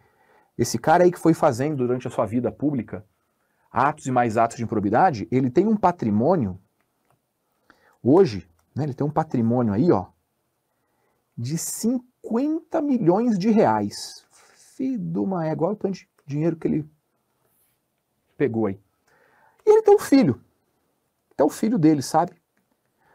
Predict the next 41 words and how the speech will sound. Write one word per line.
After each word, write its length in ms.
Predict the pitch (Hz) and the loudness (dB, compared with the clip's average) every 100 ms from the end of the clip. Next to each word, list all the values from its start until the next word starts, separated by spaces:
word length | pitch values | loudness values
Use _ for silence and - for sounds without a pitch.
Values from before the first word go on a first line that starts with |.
| _ | _
Só 180 | - 226 | -4 -4
que 80 | - | -2
é 40 | |
o 20 | |
seguinte, 440 | 269 359 226 208 - | -2 2 2 2 0
tá? 200 | 185 - _ _ _ _ _ _ _ _ _ _ | -2 -2 _ _ _ _ _ _ _ _ _ _
O 40 | |
filho 300 | - - 285 | -8 -2 2
dele 240 | 170 160 156 | 4 6 4
não 160 | 233 | 4
mora 260 | 233 185 170 | 4 4 4
com 180 | 170 120 | 0 0
ele, 300 | 127 131 127 _ _ _ _ _ _ _ | 0 -2 -6 _ _ _ _ _ _ _
não 340 | 131 160 220 | 0 2 4
conversa 600 | 233 196 156 135 131 - | 2 2 2 2 2 -2
com 180 | - 107 | -10 -6
ele, 200 | 110 113 | -2 -2
que 80 | 113 | -4
o 40 | |
filho 160 | 113 123 | -8 -6
dele 140 | 120 | -6
não 180 | 120 165 | -6 -6
gosta 360 | 139 123 135 120 | 0 0 0 -6
de 80 | 110 | -10
coisa 280 | 107 107 | -8 -6
errada, 440 | 101 104 113 113 113 _ _ _ _ - | -6 -6 -8 -10 -14 _ _ _ _ -4
cara 220 | 131 131 | -2 -2
correto. 640 | - 185 107 117 123 _ _ _ _ _ _ _ _ _ _ | 0 2 2 -2 -4 _ _ _ _ _ _ _ _ _ _
Só 180 | - 403 | -2 0
que 80 | |
é 40 | 427 | 4
concurseiro, 640 | 403 403 453 - 539 202 | 4 8 6 8 8 8
né, 120 | 214 | 6
fi? 160 | - 127 | 2 -2
Tá 120 | 143 | 0
quebrado. 500 | - 240 247 143 101 _ _ _ _ | 4 6 8 6 0 _ _ _ _
É 60 | - | -12
concurseiro. 720 | - 135 277 285 381 - - _ _ _ _ _ _ _ | -8 -2 0 2 4 4 0 _ _ _ _ _ _ _
Tá 80 | 110 | -2
ligado, 420 | 156 202 254 294 | 2 6 6 6
né? 220 | 240 285 | 2 2